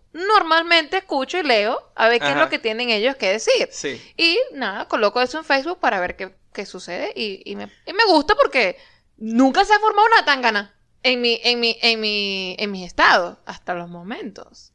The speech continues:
Speaker 2: Pero sí ha pasado que se han, se, se han caldeado los ánimos.
Speaker 1: No, pero la gente, la gente está como ya, como yo lo hago ya tarde, ya la gente dirá, "Nah, qué fastidio, ya yo te-, ya yo tuve esa discusión en Twitter, no lo
Speaker 2: Sí.
Speaker 1: voy a volver a tener
Speaker 2: No lo,
Speaker 1: por acá".
Speaker 2: exacto,
Speaker 1: Pero
Speaker 2: sí.
Speaker 1: probablemente sea
Speaker 2: Bueno,
Speaker 1: eso.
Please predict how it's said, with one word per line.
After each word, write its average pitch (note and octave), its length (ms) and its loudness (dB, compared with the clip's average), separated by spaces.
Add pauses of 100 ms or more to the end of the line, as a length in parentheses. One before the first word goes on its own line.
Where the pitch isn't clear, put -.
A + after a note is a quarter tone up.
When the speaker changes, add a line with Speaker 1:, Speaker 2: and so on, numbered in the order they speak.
Speaker 2:
Pero F#3 260 4
sí F3+ 240 -4
ha E3+ 120 2
pasado A#3+ 440 4
que C4+ 140 0
se F#3 240 -2
han, D#3+ 380 0 (180)
se, G3 240 -4 (100)
se - 160 -2
han G3 120 -4
caldeado A#3 500 4
los A#3+ 160 2
ánimos. C#3+ 680 0
Speaker 1:
No, C#4+ 80 4
pero B3+ 200 2
la B3+ 220 2
gente, C#4 320 2
la C#4+ 160 4
gente C#4+ 260 0
está D#4+ 200 0
como E4 260 2
ya, A#3+ 540 2
como C4+ 200 0
yo C4+ 140 4
lo D4+ 100 4
hago F4 180 4
ya F4 220 2
tarde, A#3+ 560 2 (240)
ya B3 140 4
la B3+ 100 4
gente C#4+ 300 -2
dirá, B3+ 260 2
"Nah, E4+ 480 6
qué C4+ 80 -20
fastidio, A3+ 420 -2
ya G#3+ 120 0
yo A3 120 -2
te-, A#3 220 -4
ya B3+ 120 6
yo C#4 80 4
tuve D#4+ 140 -2
esa D#4 120 4
discusión B3+ 380 -2
en C4+ 100 -2
Twitter, A3 300 0
no G3+ 80 0
lo A3+ 100 6
Speaker 2:
Sí. A#3 60 8
Speaker 1:
voy A#3+ 80 8
a B3+ 40 8
volver A3+ 260 4
a A3 60 4
tener G3+ 200 2
Speaker 2:
No E3+ 40 4
lo, F3 100 4
Speaker 1:
por F3+ 80 6
acá". E3 80 2
Speaker 2:
exacto, D3 560 -2
Speaker 1:
Pero B3 180 0
Speaker 2:
sí. C#3 80 -2
Speaker 1:
probablemente F#3+ 580 -2
sea - 20 -10
Speaker 2:
Bueno, D#3 220 0
Speaker 1:
eso. - 160 -18